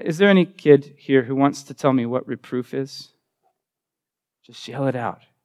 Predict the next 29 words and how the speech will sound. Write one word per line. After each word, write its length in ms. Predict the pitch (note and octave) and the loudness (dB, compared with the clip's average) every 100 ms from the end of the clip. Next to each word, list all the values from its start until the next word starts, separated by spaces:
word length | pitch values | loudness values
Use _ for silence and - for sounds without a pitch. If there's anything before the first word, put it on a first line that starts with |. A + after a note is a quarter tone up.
| _ | _
If 100 | - | -6
you 60 | E3+ | -2
wanna 160 | F3 | 0
raise 180 | E3 D#3+ | 2 2
your 100 | C#3+ | 0
hand, 220 | C#3 C#3+ | 0 0
I'll 80 | A#2+ | -2
call 200 | A#2 C#3+ | 0 2
on 120 | B2+ | 2
you. 160 | G#2+ F2+ _ _ _ _ _ _ _ _ _ _ _ _ _ _ _ _ _ - | -2 -10 _ _ _ _ _ _ _ _ _ _ _ _ _ _ _ _ _ -4
Maybe 240 | D3 D#3 | 0 2
I'll 80 | E3 | 0
call 240 | - F3 | 0 -2
on 120 | E3+ | -2
you 60 | E3 | -4
by 200 | D3+ D3+ | -2 -2
name 200 | D#3 D3 | -2 -2
anyway. 300 | F3+ F#3 D3 | -4 -2 -2
I 100 | D3 | 0
know 140 | E3+ | -2
some 220 | F#3+ G3+ F#3+ | -2 -2 -2
of 100 | E3 | 0
your 120 | F#3 | -2
names. 500 | F#3 G#3 E3+ - - | 0 0 0 -4 -4
You're 100 | F3+ | 2
not 240 | G#3+ A3+ | 2 0
safe. 580 | - G3 A#3 - - _ _ _ - _ - _ _ _ _ | 0 0 0 -4 -20 _ _ _ -20 _ -20 _ _ _ _
<laughs> 1400 | _ _ _ _ _ _ _ _ _ _ _ _ _ - | _ _ _ _ _ _ _ _ _ _ _ _ _ -8
Liam, 720 | E3+ G#3+ G3 F3 F3 F3 E3 | 0 4 4 4 2 -6 -10